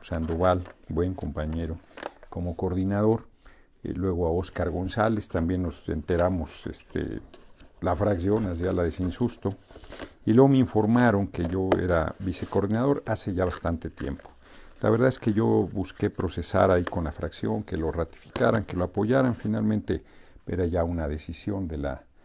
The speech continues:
de la dirección. Y, este,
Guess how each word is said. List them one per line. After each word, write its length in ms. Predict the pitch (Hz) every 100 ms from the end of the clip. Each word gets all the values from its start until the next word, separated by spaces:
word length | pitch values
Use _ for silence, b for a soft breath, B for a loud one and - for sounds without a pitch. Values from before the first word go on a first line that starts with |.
| b b -
de 100 | 95
la 160 | 87 90
dirección. 640 | 95 107 - 139 120 117 _ _ b b b - -
Y, 200 | 104 92
este, 840 | 87 - - 101 85 78 78 76